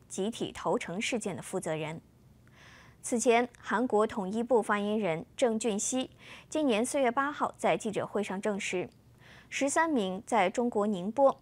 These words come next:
一家朝鲜餐厅的工作人员集体投奔韩国。另外，三名在中国陕西的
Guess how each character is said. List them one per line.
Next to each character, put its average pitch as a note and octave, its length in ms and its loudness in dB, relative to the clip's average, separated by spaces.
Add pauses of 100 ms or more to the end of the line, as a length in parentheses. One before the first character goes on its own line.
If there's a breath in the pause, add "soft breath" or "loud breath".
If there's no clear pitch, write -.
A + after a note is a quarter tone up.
一 C4 120 -4
家 C4+ 180 2
朝 G3+ 200 0
鲜 C3+ 240 -4
餐 B3 240 -4
厅 C4+ 200 -4
的 G#3+ 100 0
工 B3+ 220 -2
作 C#4+ 120 2
人 E3+ 260 -2
员 C#3 240 -6 (280 loud breath)
集 A3 200 -2
体 - 220 -8
投 - 180 -2
奔 G#3+ 180 -2
韩 E3+ 240 -4
国。 D3+ 260 -4 (840 loud breath)
另 A#3+ 140 4
外， A3+ 240 6 (100)
三 C4 240 0
名 G#3+ 240 2
在 G3 200 4
中 B3 200 -2
国 G3 160 0
陕 - 280 -6
西 C4 220 -2
的 - 160 2